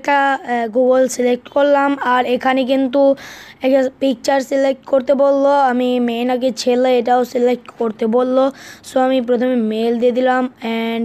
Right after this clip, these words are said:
পিকচারটা আপাতত আমা-, এখন দিব না। So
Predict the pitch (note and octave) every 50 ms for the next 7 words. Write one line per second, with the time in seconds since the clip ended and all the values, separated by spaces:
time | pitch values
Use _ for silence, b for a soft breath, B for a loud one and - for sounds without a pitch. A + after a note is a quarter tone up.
0 | G#3+ - - B3+ B3 A3+ - - - C#4 C4+ C4+ C4+ _ - C#4 C#4 C#4 C4+ C4+
1 | B4+ C#4 A3+ G#3 A3+ A3+ A3 A3+ A3 G#3+ G#3+ A3+ A3 A3 A3 G#3 G#3 G#3 G#3 G3+
2 | G3 G3+ G#3 G3+ G#3+ G3+ A3+ A3+ A3 G#3 B3 A#3+ C4+ C4 B3+ B3+ C#4 C4+ B B
3 | B B B - -